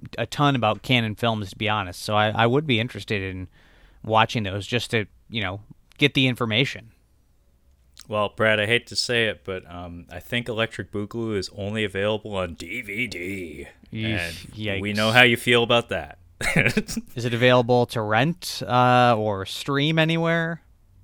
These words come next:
Speaker 2: Uh, I bet you it is. In fact, I'm gonna look it up for you right now because, um,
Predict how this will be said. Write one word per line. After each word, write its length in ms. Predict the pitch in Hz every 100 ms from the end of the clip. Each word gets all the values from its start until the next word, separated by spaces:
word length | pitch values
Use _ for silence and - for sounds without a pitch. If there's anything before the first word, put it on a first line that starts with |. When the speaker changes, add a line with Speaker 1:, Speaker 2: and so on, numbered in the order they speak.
| - _ -
Speaker 2:
Uh, 220 | 123 135
I 140 | 135 135
bet 380 | 110 139 143
you 140 | 151 143
it 140 | 104
is. 240 | 107 110 101
In 80 |
fact, 260 | 98 131 -
I'm 100 | 143
gonna 200 | 143 120
look 220 | 95 110
it 80 | 98
up 160 | 101 -
for 140 | 104
you 100 | 95
right 300 | 87 90 87
now 360 | 90 90 98 98
because, 680 | 92 - 90 90 87 - -
um, 460 | 87 85 82 80